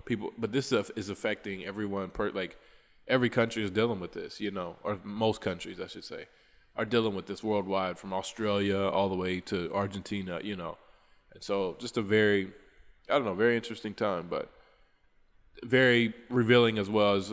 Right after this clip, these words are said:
as far as our faith and what we be-, you know, what we believe and stuff. 'Cause you have people declaring and de-, like,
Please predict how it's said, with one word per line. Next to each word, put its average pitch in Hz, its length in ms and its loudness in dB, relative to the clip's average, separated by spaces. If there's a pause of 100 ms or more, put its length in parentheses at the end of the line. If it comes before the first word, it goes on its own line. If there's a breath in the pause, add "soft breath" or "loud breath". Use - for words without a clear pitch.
(120)
as 98 80 -6
far 107 180 2
as 101 80 0
our 98 80 -2
faith 107 400 -2
and 95 80 -6
what 95 120 -2
we 95 80 -4
be-, 90 200 -10
you 101 140 -4
know, 85 100 -8
what 90 160 -4
we 95 80 -4
believe 95 460 -2
and 90 100 -8
stuff. - 320 -10
'Cause 101 160 -10
you 110 60 0
have 101 60 -2
people 117 180 -2
declaring 101 560 -4
and 92 120 -12
de-, 92 160 -12
like, 95 220 -4